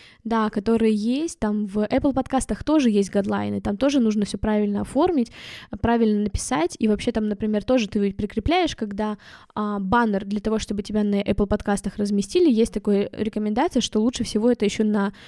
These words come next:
а, дроп-диск, по-моему, или как-то там, ну, короче,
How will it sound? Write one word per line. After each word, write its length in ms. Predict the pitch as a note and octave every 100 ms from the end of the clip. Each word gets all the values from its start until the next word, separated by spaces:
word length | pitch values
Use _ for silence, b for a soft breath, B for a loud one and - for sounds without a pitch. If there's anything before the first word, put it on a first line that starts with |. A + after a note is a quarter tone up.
| B B -
а, 240 | G#3+ G#3
дроп-диск, 560 | F#3+ A#3 A3 B3 - -
по-моему, 320 | A3+ G#3+ G3+
или 80 | G3+
как-то 260 | G3+ -
там, 160 | - G3+
ну, 80 | B3+
короче, 440 | C4+ C#4 - A#3